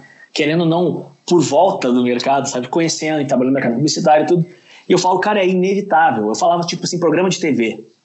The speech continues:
falava, "É inevitável." Ele, "Por quê?" Os caras têm uma pauta diária.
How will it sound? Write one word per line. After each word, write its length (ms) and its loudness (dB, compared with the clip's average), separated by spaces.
falava, 320 0
"É 80 0
inevitável." 760 2
Ele, 100 4
"Por 160 0
quê?" 420 -2
Os 100 -8
caras 240 0
têm 100 2
uma 180 2
pauta 260 -2
diária. 680 0